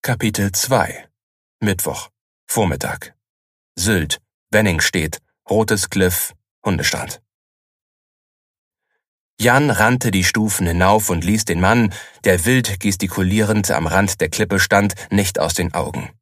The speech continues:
Ronja hatte er auf seinem Arm. Die kleine Fellnase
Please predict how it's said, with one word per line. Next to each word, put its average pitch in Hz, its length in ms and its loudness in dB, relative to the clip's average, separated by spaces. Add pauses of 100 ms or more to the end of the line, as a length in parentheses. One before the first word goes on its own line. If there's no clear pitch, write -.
(1200)
Ronja 107 460 4
hatte 95 160 0
er 90 220 2
auf 90 80 0
seinem 85 260 0
Arm. 71 380 -2 (640)
Die 123 40 0
kleine 135 300 2
Fellnase 113 720 4